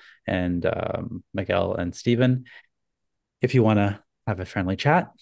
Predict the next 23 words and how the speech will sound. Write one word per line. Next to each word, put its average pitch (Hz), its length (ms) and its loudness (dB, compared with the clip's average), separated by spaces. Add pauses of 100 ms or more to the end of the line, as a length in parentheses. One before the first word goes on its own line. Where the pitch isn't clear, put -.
(160)
uh, 98 280 -2
or 98 240 -2
learn 98 220 -2
more 101 120 0
about 104 240 2
them. 208 260 0 (280)
Um, 123 600 0
and 123 300 -2
for 120 260 -2
our 113 80 2
viewer 135 280 -2
listener, 165 480 -4 (120)
please, 175 460 -4
if 135 220 -2
you 131 60 2
have 127 120 0
enjoyed 131 260 2
this 131 140 -4
podcast 113 540 -4
episode, 135 380 -4
please 190 260 -2
give 98 160 -2
us 95 200 -4